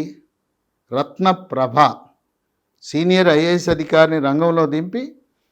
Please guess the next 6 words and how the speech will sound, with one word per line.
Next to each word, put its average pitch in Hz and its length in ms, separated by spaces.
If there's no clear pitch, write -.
తిరుపతి 233 520
ఆ 147 120
దేవుని 233 400
యొక్క 214 280
సన్నిధిలో 185 560
భారతీయ 240 520